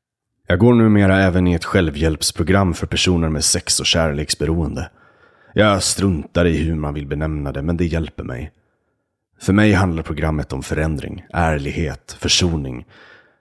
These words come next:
göra upp med sin tidigare skit, be om ursäkt där det går,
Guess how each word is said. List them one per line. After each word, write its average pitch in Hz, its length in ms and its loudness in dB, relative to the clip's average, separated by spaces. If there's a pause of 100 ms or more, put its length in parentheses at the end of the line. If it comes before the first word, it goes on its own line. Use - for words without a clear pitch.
(160)
göra 78 160 2
upp 85 240 -2
med 73 120 -2
sin 71 160 -6
tidigare 73 400 -4
skit, - 720 -4
be 101 200 6
om 92 100 4
ursäkt - 680 -2
där 80 120 0
det 76 60 -6
går, 71 440 -4